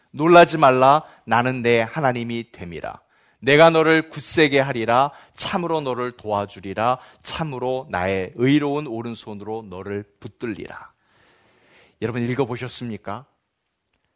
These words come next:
또 찾아보셨습니까? 너를 도와주었다가 아니라, 줄 것이다가 아니라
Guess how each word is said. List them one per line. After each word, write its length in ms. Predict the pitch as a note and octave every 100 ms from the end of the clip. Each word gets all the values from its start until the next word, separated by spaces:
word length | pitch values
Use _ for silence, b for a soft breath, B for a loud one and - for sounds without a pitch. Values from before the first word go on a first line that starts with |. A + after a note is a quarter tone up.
| _ -
또 120 | B2
찾아보셨습니까? 1120 | - - E3+ C#3 A#2+ A2 - G#2 F#2+ A#2 B2 - _ _ _ _ _ _ _ _ _ _ _ _ _ _ _ _ _ _ _ _ _ _
너를 400 | - A#2 C3 B2+
도와주었다가 1120 | - A#2+ B2 A#2+ - - - D3+ C#3 - C#3 A#2+
아니라, 440 | E2+ D#2+ F2+ A#2+ _ _ _ _ _
줄 260 | - D#3+ E3+ -
것이다가 560 | - G#3+ - - D3+ B2
아니라 420 | G2+ F#2+ G#2+ A#2